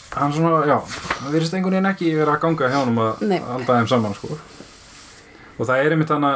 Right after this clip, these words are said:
Speaker 1: önnur stelpa, Lavender Brown, sem
Speaker 2: Já.
Speaker 1: er skotin í Ron, sko.
Speaker 2: Mhm.
Speaker 1: Og hérna, uh, og það er eitthvað svona partí upp á Gryffindor vistinni eftir leikina þegar gekk svo vel.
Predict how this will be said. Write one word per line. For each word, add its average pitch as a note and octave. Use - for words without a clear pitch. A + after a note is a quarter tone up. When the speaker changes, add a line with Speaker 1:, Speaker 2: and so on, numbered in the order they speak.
Speaker 1:
önnur D#3
stelpa, D#3
Lavender C#3
Brown, G#2+
sem -
Speaker 2:
Já. -
Speaker 1:
er A#2+
skotin C3+
í B2+
Ron, A2
sko. -
Speaker 2:
Mhm. F3+
Speaker 1:
Og A2+
hérna, A2
uh, -
og -
það B2
er A#2+
eitthvað A#2+
svona A#2
partí C3
upp A#2+
á A#2
Gryffindor A2+
vistinni G2+
eftir A#2+
leikina A2
þegar G2+
gekk A2+
svo G#2
vel. F#2+